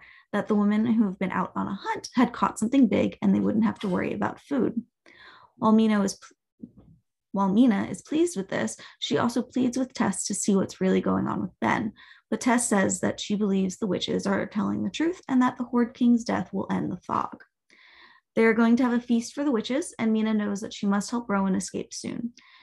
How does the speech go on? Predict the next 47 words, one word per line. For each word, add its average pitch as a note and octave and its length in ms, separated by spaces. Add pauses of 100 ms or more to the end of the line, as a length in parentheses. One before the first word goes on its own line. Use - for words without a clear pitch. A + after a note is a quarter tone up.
(100)
She - 140
has G#3+ 100
been A3 160
practicing A#3 540
controlling G3 480
the F#3+ 100
fog D4 340
and G#3+ 160
has G#3 200
even A#3+ 260
managed G3+ 380
to - 60 (120)
clear G3+ 220
it - 100
enough F#3+ 320
to - 100
contact F#3+ 500
Rowan's G3 340
second F3+ 240
in G3+ 120
command C#4+ 440 (360)
and C4 160
tell B3+ 220
him B3 180
that A#3 160
Rowan G3 300
is F3+ 140
alive A#3 580
and A3 140
to A3 80
wait F#3+ 280
as F#3+ 80
she - 160
will F3 120
bring - 220
him F3+ 160
back. - 200 (960)
Right A#3 220
before G#3+ 260
the - 80
feast, G3+ 400
Mina F#3+ 220
is F#3 120
accused - 420
of F3 60
stealing - 360
food. - 400